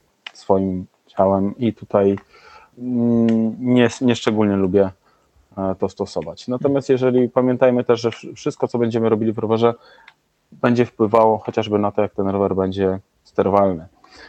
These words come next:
bo jeżeli zadrzemy bardzo mocno pozycję do góry, jeszcze wyciągniemy, e, całą pozycję do przodu, czyli przesuniemy maksymalnie siodło do przodu, czy, e, zastosujemy jakieś dłu-,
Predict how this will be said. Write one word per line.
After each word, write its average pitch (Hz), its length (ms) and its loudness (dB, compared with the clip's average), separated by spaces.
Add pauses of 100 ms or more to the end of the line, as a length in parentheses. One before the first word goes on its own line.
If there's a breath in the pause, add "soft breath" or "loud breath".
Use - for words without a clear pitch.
(200 loud breath)
bo 101 80 -2
jeżeli 95 260 2 (360)
zadrzemy 98 420 0
bardzo 98 280 2
mocno 104 480 -2 (120)
pozycję 101 400 -2
do 101 80 2
góry, 117 340 2 (500 loud breath)
jeszcze 110 340 2
wyciągniemy, 101 760 0 (640 soft breath)
e, 95 460 0 (360)
całą - 280 2
pozycję 101 380 -2
do 101 100 2
przodu, 101 340 0
czyli 95 180 -6
przesuniemy 95 520 -6
maksymalnie 98 500 -2
siodło 101 300 -2
do 98 100 0
przodu, 95 400 0
czy, 92 280 -2 (480 loud breath)
e, 95 400 2 (280)
zastosujemy 101 720 0
jakieś 95 260 -4
dłu-, 101 320 -2